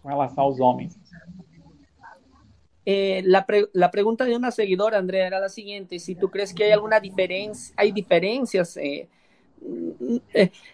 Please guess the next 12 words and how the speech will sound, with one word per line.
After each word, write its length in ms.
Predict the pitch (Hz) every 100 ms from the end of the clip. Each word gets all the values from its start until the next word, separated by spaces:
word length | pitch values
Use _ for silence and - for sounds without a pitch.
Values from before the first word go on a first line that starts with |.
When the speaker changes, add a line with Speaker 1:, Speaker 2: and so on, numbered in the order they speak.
| _ -
Speaker 2:
eh, 520 | - 175 180 175 175
en 220 | - 208
el 100 | 214
ambiente 480 | 196 202 233 247 240
del 240 | 196 175 -
canto 560 | 208 214 226 220 226
entre 260 | 208 190 190
hombres 360 | 208 214 202
y 40 | 185
mujeres, 600 | 170 202 214 254 - -
¿y 140 | 262
qué 120 | 247